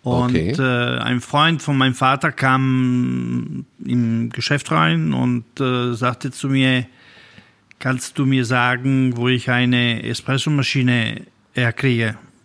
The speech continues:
Speaker 1: Da habe ich gesagt, „Überhaupt kein Problem.“ Mir sagt, „Äh, du kommst morgen hierher, holst mich ab und dann fahren wir nach Bochum-Wattenscheid.“ Dort gibt es eine Firma, die, äh, diese Maschinen, äh, vertreiben.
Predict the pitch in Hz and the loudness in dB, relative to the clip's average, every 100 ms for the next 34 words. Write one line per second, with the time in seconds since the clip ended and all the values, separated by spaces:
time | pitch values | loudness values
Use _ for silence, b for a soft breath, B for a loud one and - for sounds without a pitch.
0 | B B B B - 117 123 127 - 123 | B B B B -8 -4 -2 -2 -2 -2
1 | 123 - 131 120 120 131 160 175 170 135 | -2 -2 -4 -2 -2 0 2 2 2 2
2 | 123 123 123 - 131 127 123 113 117 135 | 0 0 -2 -4 -4 -2 -2 -4 -6 -4
3 | 131 - 127 123 127 120 120 127 156 135 | -4 -4 -2 0 2 2 2 2 2 2
4 | 131 - 123 143 170 - 131 127 120 135 | 0 -2 0 0 0 -4 0 0 0 0
5 | 131 139 131 127 127 117 b b b b | 0 2 2 2 0 -2 b b b b
6 | b b b b _ _ 117 113 - 127 | b b b b _ _ -2 -2 -2 -2
7 | 139 - 127 120 131 180 - 180 185 - | -2 2 2 2 0 -2 0 0 0 -4
8 | - - _ _ - 127 131 131 - 143 | -14 -18 _ _ -16 -6 -2 -2 -2 -4
9 | - 131 - 123 120 113 - 156 175 165 | -2 -2 0 0 0 -2 0 2 2 0
10 | 135 127 123 123 127 123 120 120 127 123 | 2 2 2 0 -2 -2 0 0 0 0
11 | 120 - 131 127 120 117 117 117 - - | 0 0 0 2 0 0 -4 -6 -12 -10
12 | 123 120 123 143 196 | -4 0 0 2 0